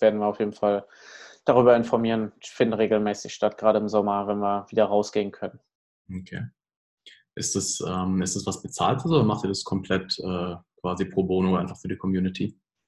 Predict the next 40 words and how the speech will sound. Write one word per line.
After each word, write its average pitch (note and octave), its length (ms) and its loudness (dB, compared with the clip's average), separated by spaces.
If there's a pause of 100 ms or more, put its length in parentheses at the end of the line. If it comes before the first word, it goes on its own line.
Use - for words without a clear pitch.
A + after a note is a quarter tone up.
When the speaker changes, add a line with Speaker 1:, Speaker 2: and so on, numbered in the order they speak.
(680)
Speaker 1:
Also B2+ 160 0
momentan C#3 520 6
machen B2+ 220 2
wir A#2+ 40 2
es A#2 80 -4
komplett, A#2+ 460 0
äh, A2+ 560 8
kostenlos, C#3 800 4
ähm, A#2+ 340 0
für, A#2 240 -6
für - 140 -2
die A#2+ 80 0
Community C3 880 4
und, A#2 680 0
ähm, A2 480 2
ja, G#2+ 240 6
wir A2 80 4
haben A2 300 -2
gerade A2+ 280 4
noch A2+ 140 0
mal A2+ 140 2
darüber A2 400 4
geredet, A#2+ 560 4
wie A2+ 120 0
wir A2+ 60 2
das A2+ 180 2
in A2+ 80 0
Zukunft, - 640 -2
ähm, A#2 440 6
damit A2 260 0
wir A#2+ 80 6
es A#2 100 0
einfach A2+ 360 2
ernsthafter A#2+ 680 4
und A2 120 4
mehr A2 260 6
Energie A2+ 400 2
da B2 140 6
reinstecken B2 500 2
können, A2+ 300 2